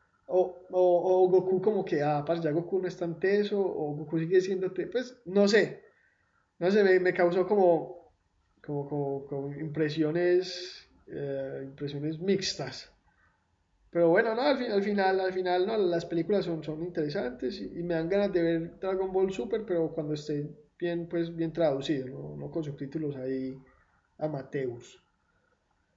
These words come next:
Y juepucha, parce, me pasé casi una hora hablando sobre Dragon Ball. <laughs> No, no solo de Dragon Ball, sino pues ahí medio metí otras historias de, de las otras series. Pero, pero no, pues no, son, en serio que, que Dragon Ball es,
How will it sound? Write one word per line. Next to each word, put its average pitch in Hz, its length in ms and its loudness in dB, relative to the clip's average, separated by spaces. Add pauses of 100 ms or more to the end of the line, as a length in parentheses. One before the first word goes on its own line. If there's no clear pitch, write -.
(640)
Y 202 480 4
juepucha, 262 800 2
parce, 254 260 2
me 208 140 0
pasé 180 340 0
casi 214 180 -2
una 214 140 0
hora 202 120 4
hablando 208 300 0
sobre 196 220 2
Dragon 160 320 0
Ball. 175 240 6
<laughs> 147 100 -2 (1500)
No, 233 120 8
no 214 100 6
solo 247 160 8
de 233 60 10
Dragon 208 260 8
Ball, 262 220 8 (320)
sino 180 260 2
pues 220 260 4
ahí 170 300 4
medio 196 260 4
metí 175 280 0
otras 202 240 2
historias 175 400 0
de, 160 100 0
de 147 140 -4
las 143 160 -4
otras 185 240 -4
series. 151 400 -2 (720)
Pero, 151 720 4
pero 151 140 -2
no, 151 140 -4
pues 214 140 2
no, 208 240 2
son, 170 340 -2
en 190 140 -2
serio 233 260 4
que, 180 220 2
que 170 320 2
Dragon 180 380 2
Ball 220 160 4
es, 180 160 4